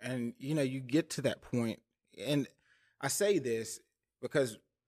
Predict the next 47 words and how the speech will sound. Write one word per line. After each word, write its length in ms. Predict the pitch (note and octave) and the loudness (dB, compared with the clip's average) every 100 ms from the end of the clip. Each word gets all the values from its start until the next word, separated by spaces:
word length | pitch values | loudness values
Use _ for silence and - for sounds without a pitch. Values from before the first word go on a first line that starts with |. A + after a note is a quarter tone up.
| - | -4
we 140 | C3+ A3+ | 0 2
encourage 540 | C#3+ - F3 D3+ A2 | 2 2 4 6 4
a 60 | A2+ | -2
lot 180 | G#2+ A#2+ | -6 -8
of 80 | - | -6
people 280 | A2 F#2 | -10 -8
all 100 | F#2+ | -10
the 80 | F#2 | -10
time, 320 | F#2+ D#2+ C#2+ - _ _ _ _ _ _ _ | -10 -12 -12 -20 _ _ _ _ _ _ _
but 80 | C3 | 2
I 80 | C3+ | 4
don't 200 | F3 D#3+ | 2 0
think 180 | D#3+ C#3 | -4 -2
they 100 | A#2+ | -6
see 180 | - C3+ | -6 -6
the 160 | A2+ G#2 | -6 -8
other 120 | F2 | -10
side 300 | - F#2 D2+ | -10 -10 -10
of 80 | C2+ | -14
that, 240 | C2+ D2+ _ _ _ _ - | -20 -20 _ _ _ _ -8
that, 240 | A2 G#2 _ _ - | -6 -8 _ _ -10
you 100 | B2 | -6
know, 160 | A2+ | -4
it 80 | G#2+ | 0
is 200 | B2+ E3+ | 2 2
tough. 320 | - G2+ E2+ - _ - | 0 -10 -10 -12 _ -10
It 80 | G#2+ | -2
is 180 | D3 | -2
tough 260 | - C#3 - | 0 -6 -6
when 120 | G#2+ | -10
you 60 | G#2+ | -8
can't 260 | - C#3+ | -6 -4
encourage 400 | A#2+ - A2 G2 | -4 -6 -8 -8
that 140 | - - | -10 -10
next 180 | D#2+ - | -14 -16
person. 320 | F#2 E2+ F2+ | -14 -14 -12
It 140 | G#2 | -2
is 180 | C3 D3+ | 0 0
tough 280 | - B2 G2+ G#2+ | -2 -8 -8 -10
whenever, 520 | G#2 G2 G#2 G2+ G#2 G2+ | -10 -8 -6 -6 -8 -8
um, 140 | G#2 _ - _ | -10 _ -20 _
you 60 | A2+ | -12
feel 200 | - A#2+ | -4 -4
like, 200 | G#2 G2+ | -2 -8
"Man, 420 | F#2+ A#2+ B2+ B2 A2+ _ _ _ _ _ _ _ _ _ _ - | -8 -6 -4 -4 -6 _ _ _ _ _ _ _ _ _ _ -10
I 40 | A2 | -2
said, 380 | D3+ D3+ C#3 | 2 2 0